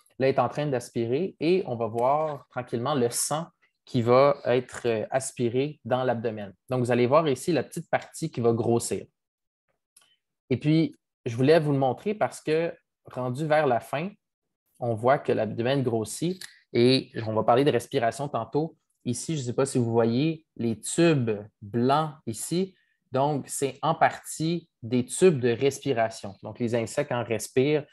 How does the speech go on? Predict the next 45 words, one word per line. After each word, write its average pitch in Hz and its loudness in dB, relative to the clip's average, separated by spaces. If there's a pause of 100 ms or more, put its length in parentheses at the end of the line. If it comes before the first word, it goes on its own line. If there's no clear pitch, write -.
(280)
par 117 2
des 117 -2
petits - -2
trous, 147 -2 (100)
entre 110 -2
autres, 185 2
qu'on 113 -6
retrouve 139 -4
sur - -6
le 113 -2
bord 120 0
de 117 -2
l'abdomen, 120 -4
qu'on 117 -10
appelle 127 -4
des 110 -2
stigmates. 113 -2
On 107 -6
va 104 -2
le 104 -2
voir 135 2
tantôt, 123 -4 (340)
mais 113 -4
ici, 107 -6
on 151 0
le 113 -2
voit 113 -2
très - -2
bien. 120 -4 (260)
Donc, 123 -10
c'est 127 0
des 113 0
tubes 139 -2
de 113 0
respiration 110 -4
qui 143 -10
sont 113 -2
plus 123 2
pâles, 123 4 (240)
qui - -20
permettent 120 0
à 107 2
l'air 123 2
de 110 -6
rentrer. 98 -8